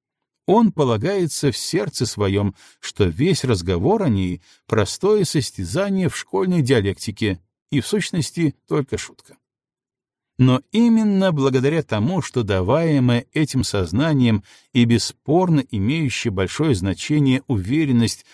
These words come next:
до такой степени всегда у нас под руками,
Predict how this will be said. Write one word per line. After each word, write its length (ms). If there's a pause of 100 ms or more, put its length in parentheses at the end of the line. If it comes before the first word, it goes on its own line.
(160)
до 160
такой 360
степени 580
всегда 580
у 60
нас 240
под 160
руками, 580